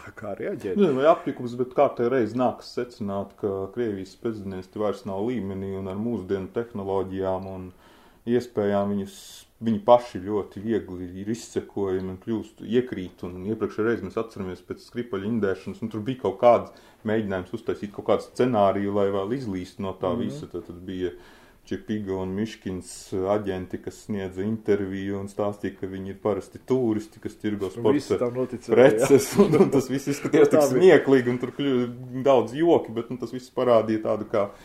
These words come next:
Speaker 2: nostādīja ļoti smieklīgā lomā Krievijas specdienestus, līdz ar to es domāju, ka šoreiz nekādu komentāru
Speaker 1: Jā.
Speaker 2: nebūs un nekādi šie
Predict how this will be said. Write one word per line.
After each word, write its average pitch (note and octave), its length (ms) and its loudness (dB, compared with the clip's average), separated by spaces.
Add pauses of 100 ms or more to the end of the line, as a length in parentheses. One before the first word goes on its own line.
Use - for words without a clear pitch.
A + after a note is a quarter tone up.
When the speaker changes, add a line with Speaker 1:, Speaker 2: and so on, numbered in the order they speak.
(260)
Speaker 2:
nostādīja G#2 460 2
ļoti G#2 440 0
smieklīgā G2+ 800 -4
lomā G2 480 -2 (160)
Krievijas F#2+ 480 -4
specdienestus, F#2 1000 -10
līdz F#2+ 280 -8
ar - 100 -20
to G#2 140 -2
es F#2 80 -10
domāju, G2+ 260 -8
ka G#2 100 -12
šoreiz F#2 360 -4
nekādu G2+ 360 -2
komentāru G#2 460 2
Speaker 1:
Jā. D3 80 4
Speaker 2:
nebūs G2 300 -2
un G#2 100 2
nekādi G2+ 420 4
šie G2 220 -2